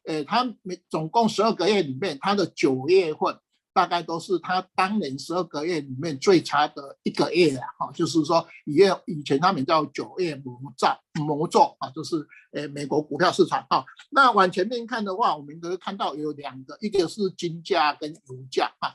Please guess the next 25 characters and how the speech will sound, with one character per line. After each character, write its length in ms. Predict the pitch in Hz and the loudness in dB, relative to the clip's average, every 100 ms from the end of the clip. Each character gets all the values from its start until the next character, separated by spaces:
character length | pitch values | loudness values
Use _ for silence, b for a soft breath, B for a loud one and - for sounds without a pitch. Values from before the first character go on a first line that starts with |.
| _ _ | _ _
那 240 | - 185 185 | -2 0 0
金 240 | 202 208 | 0 0
价 180 | 226 190 | 4 2
大 160 | 190 185 | 0 -6
概 200 | 185 202 | -6 -6
目 160 | 196 | -8
前 160 | 160 139 | -8 -12
都 260 | 156 185 - | -8 -8 -8
维 240 | 165 165 | -2 -2
持 240 | - 143 135 | -2 -8 -6
在 260 | 190 165 - _ _ - - | -2 -2 -6 _ _ -14 -10
一， 160 | 226 - | -10 -8
一 100 | - | -12
千 240 | - 196 202 | 0 0 0
八 300 | - 185 190 | 2 2 2
百 180 | 131 135 | 0 -10
块 400 | _ 185 156 - | _ 0 0 -4
盎 120 | 196 | -6
司 200 | 143 139 | -6 -12
左 280 | 135 139 127 160 | -14 -14 -4 -2
右， 180 | 156 - | -2 -2
啊。 120 | 143 196 | -4 0
那 180 | 202 | 0
油 300 | 165 160 175 | 0 -2 -2
价 340 | 190 226 185 | 0 2 2